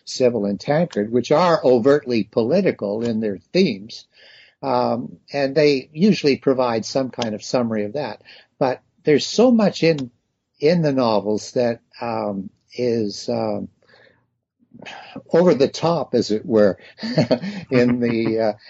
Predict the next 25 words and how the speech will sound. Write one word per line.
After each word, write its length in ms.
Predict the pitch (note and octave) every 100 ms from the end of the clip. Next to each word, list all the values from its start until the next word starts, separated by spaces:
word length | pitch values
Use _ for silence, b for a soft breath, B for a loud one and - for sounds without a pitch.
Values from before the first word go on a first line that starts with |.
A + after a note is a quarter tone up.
| B _
in 260 | G2 F#2 B2+
the, 360 | C#3 C#3 B2+
uh, 120 | A2 G#2 B B B - - G3 E3
nature 540 | C#3+ C3+ F3 - D3+
of 80 | A2+
the 80 | B2+
characterizations 1120 | - C3+ A#2+ C3 A#2 C3 C3+ C3+ D3 C3 A#2+
and 120 | G#2+
in 140 | A2+
the 120 | A2 A2+
nature 400 | C3 B2+ - A#2+
of 100 | A2
the, 160 | G#2 - - A#2
uh, 160 | G#2 G#2
narrative 560 | A2+ C3+ B2+ A2+ G2
expressions, 760 | G#2 - - B2+ B2 D3 C#3+ _ B B B
that, 260 | - B2+ - _ D3
uh, 280 | C3+ B2+ B2+ -
it's 220 | D#3 -
easy 360 | A3+ G#3+ G#3 F3+
to 180 | -
dismiss 600 | D#3+ D3+ - D#3 F#3 -
them 320 | - G2+ F#2+ - b b -
unless 500 | B2 C#3+ F#3 - -
you're 480 | D3+ C#3+ C#3 C3+